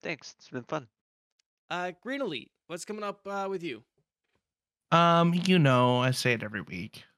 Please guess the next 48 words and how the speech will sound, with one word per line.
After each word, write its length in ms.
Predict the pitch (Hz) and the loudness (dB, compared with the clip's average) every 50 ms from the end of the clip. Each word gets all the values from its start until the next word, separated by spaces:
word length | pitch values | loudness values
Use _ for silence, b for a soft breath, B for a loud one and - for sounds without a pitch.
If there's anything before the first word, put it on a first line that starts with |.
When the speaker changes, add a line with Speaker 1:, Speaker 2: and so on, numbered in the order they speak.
| _ _ - | _ _ -2
Speaker 3:
Hunt 120 | 165 151 | -2 0
Showdown. 580 | - - 110 101 101 107 107 110 113 117 120 - _ _ _ _ _ | 0 -2 -2 -4 -8 -10 -8 -8 -8 -8 -10 -12 _ _ _ _ _
We've 80 | - | -6
been 120 | 156 156 143 | -4 -4 -2
playing 240 | - 143 135 135 131 | 0 0 0 0 0
a 40 | |
lot 140 | 120 120 123 | -2 -4 -6
of 60 | 127 | -6
Hunt 180 | 123 127 123 117 | -6 -8 -8 -8
Showdown. 540 | - - - - 127 127 113 110 120 120 123 - | -8 -10 -10 -12 -12 -12 -10 -8 -8 -10 -8 -6
I'm 80 | 131 | -2
gonna 100 | 151 165 | -2 -2
try 160 | 165 - 190 | 0 2 2
to 80 | 175 185 | 2 2
get 140 | 180 180 147 | 2 0 0
Blood 200 | - 139 139 135 | 2 2 2 2
Hunt 180 | 135 135 131 | 2 0 0
in. 400 | 131 131 131 131 131 131 131 131 - _ _ _ _ _ _ _ _ _ _ _ _ _ _ _ _ _ - | 0 0 2 2 0 0 -2 -6 -8 _ _ _ _ _ _ _ _ _ _ _ _ _ _ _ _ _ 0
Um, 420 | 123 127 131 127 127 127 127 123 - | 2 4 4 4 4 2 2 0 0
I've 200 | - 131 131 127 | 0 2 2 2
also 240 | 131 135 139 - - | 2 2 2 0 0
been 340 | 139 135 127 123 127 135 139 | 0 2 2 0 -2 0 2
meaning 400 | 139 139 139 139 139 139 135 131 | 2 4 4 4 4 4 2 2
to 140 | - - 135 | 0 0 -2
play, 1000 | 131 - - - 131 131 131 131 131 131 127 127 127 127 127 131 131 127 - - | -2 -4 -6 -2 0 2 4 4 4 4 6 6 6 4 4 4 2 0 0 -2
uh, 260 | - - 131 127 123 | -2 -2 0 0 0
God 280 | 123 - 131 131 131 127 | -2 0 0 2 2 2
of 120 | 135 127 | 2 2
War 320 | 123 110 117 117 127 151 | 0 0 2 4 4 4
soon. 520 | 160 - - - 185 190 196 196 208 214 214 _ _ _ _ _ _ _ _ _ _ _ _ _ _ _ _ _ _ _ _ _ - | 2 2 2 2 2 4 4 4 2 2 0 _ _ _ _ _ _ _ _ _ _ _ _ _ _ _ _ _ _ _ _ _ -2
Um, 400 | - 123 123 123 123 120 123 123 | 2 2 4 4 4 4 2 2
but 320 | - - 123 120 113 - | 2 2 2 2 2 2
I 80 | - 131 | 2 2
don't 240 | 127 127 127 90 90 | 2 2 2 2 2
know 180 | 123 123 117 | 2 4 4
when 180 | 117 117 120 120 | 4 4 4 4
that's 260 | 117 120 123 - - | 4 2 0 0 -2
gonna 180 | - 117 120 123 | -2 0 0 2
happen. 500 | 127 120 123 127 131 139 143 151 127 139 | 2 2 2 2 4 4 4 4 4 4
And 140 | 151 151 | 4 4
then 140 | 156 160 160 | 4 4 4
we 80 | 165 165 | 4 4
might 200 | 175 185 185 - | 4 2 2 2
return 360 | 175 180 175 - 190 185 190 | 0 0 2 2 2 2 2
to 140 | - - 185 | 2 2 2
It 200 | 175 170 170 165 | 4 2 2 2
Takes 320 | - 185 165 160 - - | 0 0 0 0 -2 -4
Two 460 | - - 170 170 202 233 269 294 311 | 0 2 2 4 4 2 0 -2 -4